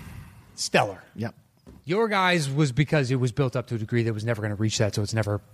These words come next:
Speaker 1: been in the discussion.
Speaker 2: You mean my number one,
Speaker 1: Your
Speaker 2: yeah.
Speaker 1: number
Speaker 2: Yeah,
Speaker 1: one.
Speaker 2: yeah, that's fair. But this one is, but Reservoir is
Speaker 1: Well, plus Tarantino thereafter.
Speaker 2: Well, yeah.
Speaker 1: Just, like, even if I don't like how much the home run he just hit cleared the fence,
Speaker 2: Mm-hmm.
Speaker 1: it's still a home run.
Speaker 2: Right.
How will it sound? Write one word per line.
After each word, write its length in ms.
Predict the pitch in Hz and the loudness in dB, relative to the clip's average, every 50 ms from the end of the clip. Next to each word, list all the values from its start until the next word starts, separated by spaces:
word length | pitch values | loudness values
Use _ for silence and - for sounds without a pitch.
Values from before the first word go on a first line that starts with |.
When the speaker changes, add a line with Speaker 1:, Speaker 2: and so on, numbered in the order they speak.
| - - - | -20 -4 2
Speaker 1:
been 100 | - 117 | 2 2
in 60 | 107 101 | 2 0
the 60 | 98 | -4
discussion. 400 | - - - - 92 - - 160 | -4 -4 -4 -4 -6 -4 0 2
Speaker 2:
You 60 | 156 | 2
mean 120 | 151 147 139 | 4 4 4
my 100 | 135 131 | 4 4
number 200 | 127 127 117 113 | 2 2 2 2
one, 220 | 110 107 110 107 95 | 2 2 2 0 0
Speaker 1:
Your 80 | - | 0
Speaker 2:
yeah. 60 | 127 | 0
Speaker 1:
number 180 | 120 117 101 101 | 0 0 -2 0
Speaker 2:
Yeah, 140 | 160 180 196 | 2 2 4
Speaker 1:
one. 80 | 185 | 4
Speaker 2:
yeah, 120 | 170 160 151 | 4 2 4
that's 220 | 143 196 208 - | 4 2 2 0
fair. 280 | - - 110 82 85 110 | -2 -6 -8 -8 -6 -2
But 360 | 135 175 180 180 180 185 - | -2 0 0 0 -2 -2 0
this 200 | - 330 - - | 2 2 2 4
one 340 | 220 190 147 131 113 110 - _ - | 4 4 2 2 -2 -8 -12 _ -4
is, 500 | 175 143 123 107 98 95 - - - - - | -2 -2 0 -2 -2 -4 -6 -6 -8 -6 0
but 180 | 143 156 151 156 | 2 2 4 4
Reservoir 480 | 226 220 180 175 135 127 117 107 101 | 4 6 6 6 6 6 6 6 4
is 460 | 98 101 101 92 - - - - - - _ _ - - - - - - _ _ - _ | 2 0 0 0 -2 -2 -4 -4 -6 -10 _ _ -20 -20 -20 -20 -20 -20 _ _ -14 _
Speaker 1:
Well, 100 | - 170 | -6 -4
plus 240 | 143 - 196 180 - | 0 2 2 2 4
Tarantino 380 | - 185 185 156 - 165 156 139 | 4 2 2 4 4 2 2 4
thereafter. 520 | 117 123 127 135 147 143 - 113 92 90 - _ _ _ _ _ _ _ _ - | 4 2 2 2 2 0 -2 -6 -8 -10 -16 _ _ _ _ _ _ _ _ 2
Speaker 2:
Well, 80 | 156 139 | 4 6
yeah. 220 | 170 196 202 175 - - - | 6 6 4 2 -4 -8 -6
Speaker 1:
Just, 200 | - 135 120 - | -4 -4 0 0
like, 160 | 143 135 143 - - | 0 0 0 -2 0
even 320 | 208 202 214 185 208 196 | 2 4 4 6 4 4
if 100 | 180 160 | 6 6
I 80 | 170 160 | 6 6
don't 180 | 170 175 160 147 | 4 4 2 2
like 340 | 147 151 156 - - - - _ - - _ _ _ _ _ _ | 2 2 2 0 -4 -16 -20 _ -20 -20 _ _ _ _ _ _
how 200 | - - 151 151 | -2 2 2 2
much 560 | 139 135 131 135 143 - - - - - - _ _ - _ _ - | 2 4 2 2 2 2 -2 -6 -10 -12 -16 _ _ -20 _ _ -2
the 100 | 127 117 | 0 2
home 220 | 101 135 143 143 139 | 4 4 4 6 6
run 120 | 135 135 | 4 4
he 140 | 131 131 131 | 4 2 2
just 200 | 120 123 120 - | 0 -2 0 0
hit 180 | - 135 131 | 0 0 0
cleared 300 | - - - 135 127 120 | -2 -2 0 2 2 2
the 80 | 107 110 | 0 -2
fence, 420 | - - 123 127 147 147 - 117 | -2 0 0 0 0 0 2 2
Speaker 2:
Mm-hmm. 220 | 127 120 127 139 147 143 | 2 4 4 2 0 -2
Speaker 1:
it's 180 | - 151 131 - | -2 -4 -2 -2
still 260 | - - - 147 127 | 0 2 4 4 4
a 40 | 113 | 4
home 240 | 92 95 107 101 101 | 2 -2 -4 -4 -4
run. 220 | 101 98 95 92 | -4 -6 -6 -4
Speaker 2:
Right. 280 | 98 110 110 117 104 | -2 0 0 0 0